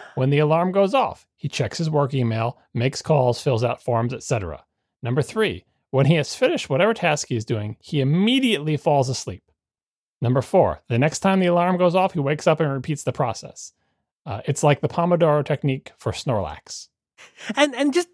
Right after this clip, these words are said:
Speaker 2: to be clear here, the, the, the, the, the W F H is very important. This is not something where it sounds like, uh, if I understand this, she's not saying, "Oh, he had this unusually busy time and he's on call." Like the,
Speaker 1: Mm-hmm.
Speaker 2: the knock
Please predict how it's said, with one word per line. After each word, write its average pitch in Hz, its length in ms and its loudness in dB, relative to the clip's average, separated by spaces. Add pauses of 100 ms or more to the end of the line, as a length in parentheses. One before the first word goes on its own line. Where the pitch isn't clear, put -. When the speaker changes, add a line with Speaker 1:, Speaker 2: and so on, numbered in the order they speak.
Speaker 2:
to 349 100 -10
be 320 80 2
clear 349 220 0
here, 190 140 4
the, 170 180 2
the, 180 180 -2
the, 175 260 2
the, 165 180 -2
the 165 160 2
W 226 360 0
F 190 160 2
H 196 380 0
is 135 160 -2
very 156 300 2
important. - 560 -2 (200)
This 233 220 2
is 339 100 0
not 262 280 2
something 180 400 0
where 143 180 4
it 127 180 -6
sounds 175 240 2
like, 120 200 0
uh, 143 160 -2
if 117 100 -2
I 170 60 4
understand 156 400 2
this, - 160 -8 (560)
she's 233 220 -2
not 247 120 2
saying, 190 200 0
"Oh, 160 100 4
he 190 180 -2
had 175 200 2
this 156 160 -2
unusually 143 520 2
busy 123 320 0
time 120 300 -2
and 104 100 -6
he's 113 180 -4
on 107 240 -6
call." 101 540 -6 (300)
Like 143 180 0
the, 139 60 2
Speaker 1:
Mm-hmm. 127 180 2
Speaker 2:
the 151 120 4
knock 123 500 0